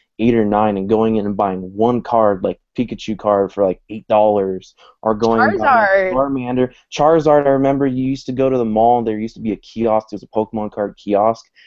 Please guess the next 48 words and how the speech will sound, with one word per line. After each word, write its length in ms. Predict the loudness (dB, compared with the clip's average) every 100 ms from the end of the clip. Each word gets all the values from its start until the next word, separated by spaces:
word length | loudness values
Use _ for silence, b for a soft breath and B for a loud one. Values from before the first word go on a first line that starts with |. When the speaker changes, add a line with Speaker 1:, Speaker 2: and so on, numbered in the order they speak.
| b 0
Speaker 1:
and 80 |
they'd 160 | 0 2
give 140 | 2
you 120 | 2 0
a 100 | -2
hundred 380 | -4 -4 -2
bucks 300 | 2 2 0
if 120 | -10 -12
you 80 |
brought 300 | -4 0 2
in 80 | 0
a 120 | -6
Charizard 580 | -6 -2 -2 -2 -4 -4
card. 460 | -2 0 0 -2 -8 _ _ _ _ -8
And, 280 | -4 -4 -4
like, 360 | -4 -4 -8 -2
that, 300 | 2 2 2
that 140 | 2
was 180 | 2 0
my 180 | -4 -4
thing 320 | -4 -6 -4
when 140 | -4 -4
I 100 | -6
was 160 | -6
little. 300 | -6 -6 -6
Like, 180 | -8 -8 -6
I 140 | -6
was 180 | -6 -12
super 580 | -10 -4 -4 -2 -2 -2
into 160 | -6
Pokemon, 640 | -4 -2 -2 -6 -4 -4 -4
and, 80 |
like, 180 | -10 -12 -16 _ _
when 160 | -2 0
Yu-Gi-Oh 480 | 0 0 2 2 2
came 300 | 0 -2 0
around, 400 | 0 0 0 -2
I 60 |
was 100 | -4 -4
probably 600 | 0 2 2 0 -4 -4
in, 140 | -6
like, 220 | -8 -10 -16 _
fifth 220 | -8 -8 -4
grade, 460 | 0 0 0 -2
and 120 | -6 -10
I 60 |
was 140 | -8 -8
like, 160 | -10